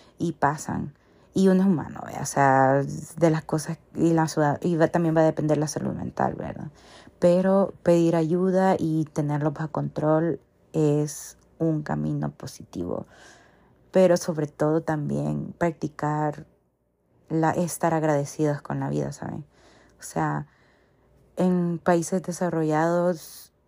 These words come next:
eh, donde, o sea, donde a la gente, como, o sea, realmente una de las cuestiones por las que Latinoamérica tiene a veces índices de felicidad altos, algunos países así,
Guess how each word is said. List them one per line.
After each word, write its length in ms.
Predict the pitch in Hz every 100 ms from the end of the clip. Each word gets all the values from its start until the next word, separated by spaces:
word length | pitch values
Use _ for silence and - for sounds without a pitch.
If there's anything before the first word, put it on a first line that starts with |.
| -
eh, 80 | 156
donde, 640 | 151 151 170 165 156 151
o 100 | - 170
sea, 220 | 170 156
donde 800 | 156 165 156 151 151 147 131 110
a 100 | -
la 100 | 165
gente, 460 | 151 147 151 - -
como, 320 | 170 170 151 -
o 80 |
sea, 220 | 165 165 - - - -
realmente 360 | 196 202 202 220
una 140 | 214
de 60 | 214
las 120 | 202
cuestiones 340 | - 196 190
por 140 | 196 196
las 100 | 185
que 320 | - 175 151
Latinoamérica 800 | 151 170 165 156 151 156 160 180
tiene 280 | 165 170 170
a 60 |
veces 460 | 160 170 - 170 160 - - - -
índices 440 | 180 180 170 180 165
de 80 | 170
felicidad 880 | 165 156 160 156 - 180 160 151
altos, 420 | 147 170 190 190
algunos 320 | 190 165 175 180
países 520 | 139 139 160 175 180
así, 460 | 160 - 165 180